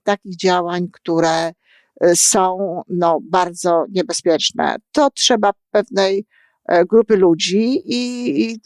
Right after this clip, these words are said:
są tacy ludzie. Oczywiście jest ich bardzo dużo. Ostatnio słyszałam nawet, że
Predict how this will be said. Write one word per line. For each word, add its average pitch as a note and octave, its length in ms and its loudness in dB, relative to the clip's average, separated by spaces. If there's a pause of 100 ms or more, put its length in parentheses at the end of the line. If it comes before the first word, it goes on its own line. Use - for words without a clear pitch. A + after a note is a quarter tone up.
są G#3+ 300 2
tacy D#3+ 300 -2
ludzie. E3 260 0
Oczywiście F#3 420 0
jest E3+ 160 2
ich E3+ 100 -4
bardzo E3 300 -2
dużo. F#3+ 280 2
Ostatnio E3+ 600 -2
słyszałam E3 440 0
nawet, E3 280 -2
że D#3 300 0